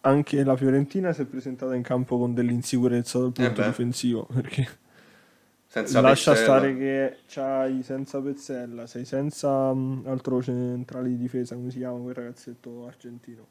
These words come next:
Speaker 2: E Martinez Cuarta, quello
Speaker 1: Beh,
Speaker 2: arrivato dal
Speaker 1: Martinez
Speaker 2: Boca.
Speaker 1: Cuarta che è stato espulso nella partita con, eh, con la Roma. E quindi ti presenti con grandi lacune difensive.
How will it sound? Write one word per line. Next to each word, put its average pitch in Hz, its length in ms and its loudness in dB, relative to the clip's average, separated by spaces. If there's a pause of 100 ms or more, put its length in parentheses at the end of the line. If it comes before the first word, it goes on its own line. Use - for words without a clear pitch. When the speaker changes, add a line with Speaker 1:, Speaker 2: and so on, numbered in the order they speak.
Speaker 2:
E 107 240 0
Martinez 104 500 -2
Cuarta, 101 460 0 (160)
quello 101 420 -2
Speaker 1:
Beh, 98 60 0
Speaker 2:
arrivato 98 320 2
dal 131 100 2
Speaker 1:
Martinez 101 280 2
Speaker 2:
Boca. 98 100 -2
Speaker 1:
Cuarta 143 320 4
che 135 60 4
è 135 40 4
stato 131 280 4
espulso 131 520 6
nella 123 160 6
partita 123 400 4
con, 120 260 2
eh, 117 560 -8 (360)
con - 180 -16
la 120 120 -8
Roma. 117 300 -8 (1200)
E 127 40 -14 (400)
quindi 135 320 -2
ti 120 100 -4
presenti 123 520 -6
con 123 160 -6
grandi 139 280 -2
lacune 131 380 2
difensive. 123 880 -2